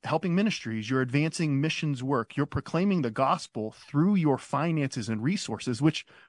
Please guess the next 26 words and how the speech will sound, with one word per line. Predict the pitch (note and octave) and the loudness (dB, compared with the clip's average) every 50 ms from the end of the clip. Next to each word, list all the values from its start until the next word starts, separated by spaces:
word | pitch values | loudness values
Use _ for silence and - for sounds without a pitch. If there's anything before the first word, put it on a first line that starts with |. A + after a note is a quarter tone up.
| _ - | _ 4
ultimately | C#3+ D#3+ - - F#3+ F#3 F#3+ F#3 - | 4 4 6 6 6 6 6 4 6
are | D#3 E3 G3 A3+ | 6 8 8 8
the | G3 E3+ | 6 4
Lord's. | C3 B2 A2+ G2+ G#2+ C3 D#3+ - - - - - - - | 4 4 4 4 2 2 0 -2 -6 -12 -14 -20 -12 -4
So | - D#3 | 2 4
you're | D#3+ D#3+ | 4 6
giving | D#3 F3 F#3 G#3+ F#3 D3+ | 6 6 4 4 4 2
back | C3+ C#3+ D#3 G3 - - | 4 4 2 2 0 -2
to | - C#3+ | -4 -2
the | B2 | 0
Lord | A#2+ A#2 A#2+ B2+ C3+ | 0 2 2 2 2
what | B2+ C#3+ D#3 - - | 2 2 0 2 2
already | D3+ D3+ D#3+ F3+ F3+ F3 D#3+ D3+ C#3 D3 | 2 2 2 2 0 -2 -2 -4 -2 -2
is | C#3+ C3+ - | -4 -4 -6
his | - D3 E3+ C#3 A#2 A2 A2 | -4 -4 -2 -2 -2 -2 -4
that | - - | -6 -6
he's | - D3 C#3 B2 | -6 -6 -4 -2
given | - C3+ B2+ B2+ B2 | -2 0 0 0 0
you | A#2+ A#2+ A2+ A2 - - - - - - - | 0 0 -2 -4 -6 -12 -20 -20 -10 -4 -2
a | A#2+ A2+ | -2 -2
stewardship | - - - A#2+ A2+ A2 G#2 - - A2 G#2 - - - | 0 2 4 4 4 4 2 2 0 0 0 -2 -4 -2
over. | - C3+ D#3+ D3+ A#2 G2 - - _ _ - - - _ | 2 4 4 4 2 0 -6 -8 _ _ -20 -20 -20 _
So | - - D3+ | 0 2 4
yeah, | E3 G3 G3 - | 6 4 4 4
I | - D#3+ | 2 4
mean, | F3 F3+ D#3+ | 4 4 2